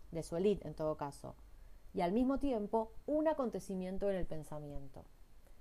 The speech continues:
Me parece que la apuesta, el desafío que debe poner de relieve cualquier historia del pensamiento, es precisamente captar el momento en que un fenómeno cultural de una amplitud determinada puede constituir,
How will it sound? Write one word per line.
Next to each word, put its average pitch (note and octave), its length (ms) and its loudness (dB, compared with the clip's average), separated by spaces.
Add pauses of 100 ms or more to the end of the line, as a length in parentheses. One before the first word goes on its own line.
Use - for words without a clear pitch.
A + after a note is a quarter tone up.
(240)
Me G#3+ 120 2
parece C4 380 6
que G#3 100 6
la F#3+ 120 6
apuesta, G#3+ 680 4
el F3 140 -2
desafío G3+ 560 -2
que F3 80 -4
debe F#3 240 4
poner F3+ 340 0
de F3+ 120 0
relieve F3+ 480 4
cualquier G#3 680 0
historia F3 460 0
del E3 100 0
pensamiento, E3+ 800 -2 (500)
es A3 120 0
precisamente A3+ 960 2
captar A#3 460 4
el A#3+ 140 4
momento G3+ 560 2
en F3+ 100 2
que - 80 -4
un F#3+ 140 0
fenómeno G#3+ 540 0
cultural F#3+ 640 4 (440)
de E3 160 2
una G3+ 220 4
amplitud G3+ 420 2
determinada G3+ 800 2 (440)
puede A#3+ 360 8
constituir, G#3+ 840 2